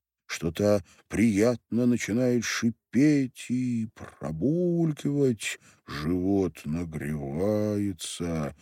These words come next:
он прижимается щекой к теплому животу и вдруг понимает, что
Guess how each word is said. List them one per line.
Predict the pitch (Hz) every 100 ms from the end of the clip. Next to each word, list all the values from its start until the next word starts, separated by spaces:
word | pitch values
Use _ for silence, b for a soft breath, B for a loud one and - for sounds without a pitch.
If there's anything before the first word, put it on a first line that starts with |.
| b b
он | - 90
прижимается | 78 82 101 101 117 127 117 107 - 107 113
щекой | 90 - 110 110 123 127 107
к | 85
теплому | - 101 131 117 - 113 113
животу | 107 117 117 110 135 143
и | 123
вдруг | 110 82 113 147 127 -
понимает, | 107 110 123 127 117
что | - - 101